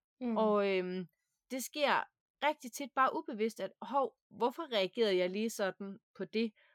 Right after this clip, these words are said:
Speaker 2: Øhm, og så kan jeg gå ind i mig selv og arbejde med, "Jamen, det var derfra, okay,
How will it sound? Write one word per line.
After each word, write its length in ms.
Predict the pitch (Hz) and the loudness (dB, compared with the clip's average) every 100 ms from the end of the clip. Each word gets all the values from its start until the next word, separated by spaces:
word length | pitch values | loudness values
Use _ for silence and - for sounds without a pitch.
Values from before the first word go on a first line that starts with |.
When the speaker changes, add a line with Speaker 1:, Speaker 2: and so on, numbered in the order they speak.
| _ _ - | _ _ -2
Speaker 2:
Øhm, 300 | 208 196 185 - | 0 0 -2 -6
og 100 | 240 | -8
så 100 | 320 | -8
kan 120 | 277 | -6
jeg 100 | 240 | -2
gå 180 | 269 254 - | 0 -2 -2
ind 200 | 254 277 | -6 -4
i 40 | |
mig 160 | 247 214 | -6 -4
selv 260 | 247 240 | -4 -4
og 180 | 190 - | 0 2
arbejde 340 | 214 226 208 208 | 2 2 0 -2
med, 120 | 208 | -4
"Jamen, 280 | 202 202 196 | -4 -4 -4
det 180 | 247 254 | -6 -6
var 80 | 247 | -4
derfra, 420 | 233 185 - - | -4 -2 -2 -4
okay, 280 | 220 - | -6 -8